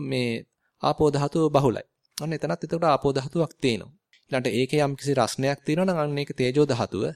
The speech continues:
උණුසුමක් සිසිලක් වශයෙන් ඔන්න හඳුන ගන්න පුළුවන්. ඊළඟට අපි හිතමු මේ විදුලි පංකාවෙන් ඔන්න වායෝ ධාතුව හරහා ඔන්න අපිට යම්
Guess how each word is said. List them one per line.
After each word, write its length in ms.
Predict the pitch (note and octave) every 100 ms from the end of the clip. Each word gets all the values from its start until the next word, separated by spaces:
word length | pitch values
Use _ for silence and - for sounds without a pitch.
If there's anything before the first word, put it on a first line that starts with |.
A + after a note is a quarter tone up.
| _ -
උණුසුමක් 460 | B2 B2+ A#2+ C3+
සිසිලක් 400 | - B2+ D3+ D#3 -
වශයෙන් 300 | G#2+ A2 D3
ඔන්න 140 | C#3
හඳුන 240 | C3+ G#2+ G2+
ගන්න 240 | G2 A#2
පුළුවන්. 280 | G#2 F#2+ - _ -
ඊළඟට 300 | _ D3 D3
අපි 180 | C#3 C3+
හිතමු 240 | C3 C3+
මේ 280 | C3 B2+ B2+ A#2+ A#2
විදුලි 280 | A2+ B2 B2+
පංකාවෙන් 500 | B2+ A#2+ B2+ C#3+ E3+
ඔන්න 160 | D#3
වායෝ 340 | D3+ B2+ A#2+ A#2
ධාතුව 320 | A2 G#2 G#2
හරහා 400 | G2+ F2 F#2+ C3+ D3+
ඔන්න 180 | C#3+
අපිට 240 | C#3 B2+ B2+
යම් 160 | A#2+